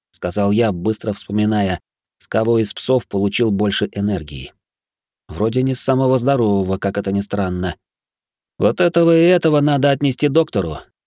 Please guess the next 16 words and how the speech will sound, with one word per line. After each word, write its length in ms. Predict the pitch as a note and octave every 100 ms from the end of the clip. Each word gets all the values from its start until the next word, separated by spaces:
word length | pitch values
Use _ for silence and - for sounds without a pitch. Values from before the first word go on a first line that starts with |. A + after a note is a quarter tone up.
| _ _
чтобы 360 | - C#3+ C3 C3+
она 240 | C3 C3+
их 120 | C3
препарировала 720 | - B2+ C3 C3+ C#3+ B2+ A#2 A2
и 120 | A2
проверила 560 | G#2 A#2 A#2+ A#2 A2+ -
анатомию». 640 | A#2 A#2 B2+ F#2+ D#2 C2+ - _ _ _ _ _ _
«Зачем? 720 | - - F2+ - D3 A#2+ C#2+ - _ -
Мы 120 | C#3
что, 200 | D3+ A2+
корейцы 480 | - A#2+ D3 E3 E3+
собак 300 | D#3 D#3 D3
жрать? 380 | A2+ C#3 A#2+ - _ _ _ _ _ _
Тем 220 | - B2
более 340 | C#3 C#3+ C3+ C3
таких». 520 | D3 C3 B2 F2+ -